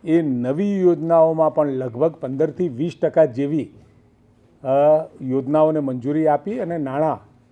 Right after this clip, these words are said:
એ વિભાગો હસ્તક મૂકી દીધા છે. આમ એકંદરે ખૂબ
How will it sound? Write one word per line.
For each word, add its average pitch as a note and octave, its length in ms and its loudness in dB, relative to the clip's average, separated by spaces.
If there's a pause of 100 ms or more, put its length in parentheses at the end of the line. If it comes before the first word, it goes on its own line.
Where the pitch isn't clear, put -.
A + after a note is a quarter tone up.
(220)
એ C#3+ 180 -2
વિભાગો C3 480 0
હસ્તક C3+ 320 -4
મૂકી C3 240 -6
દીધા B2+ 300 -6
છે. F3 160 -4
આમ D3+ 320 -4 (480)
એકંદરે F3+ 500 -2
ખૂબ G3 320 -4